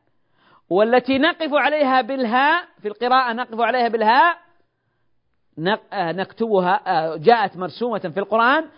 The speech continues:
على صورة الهاء وفوقها، آه، نقطة، آه، فوقها نقطتان. إن رحمة الله، رحمة الله، هنا رحمة، لأننا إذا وقفنا عليها اضطرارا نقف عليها بالتاء، فلذلك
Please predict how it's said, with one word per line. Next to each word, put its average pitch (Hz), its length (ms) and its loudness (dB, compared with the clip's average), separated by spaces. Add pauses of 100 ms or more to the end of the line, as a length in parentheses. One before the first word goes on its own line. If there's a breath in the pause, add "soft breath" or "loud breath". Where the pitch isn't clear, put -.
(120)
على 170 240 -4
صورة 196 380 -4
الهاء 151 440 -6
وفوقها، 180 520 -2 (400)
آه، 143 200 -8
نقطة، 147 320 -14
آه، 131 240 -12
فوقها 156 380 -4
نقطتان. 107 480 -16 (720 soft breath)
إن 254 300 0
رحمة 226 640 -2 (120)
الله، 247 720 2 (680)
رحمة 196 500 -2
الله، 214 560 2 (340)
هنا 190 180 -2
رحمة، 226 480 0 (540)
لأننا 196 420 -4
إذا 196 140 -2
وقفنا 233 440 -2
عليها 220 300 -4
اضطرارا 196 500 2
نقف 180 300 -10
عليها 190 320 -2
بالتاء، 233 480 0 (400 soft breath)
فلذلك 175 640 -2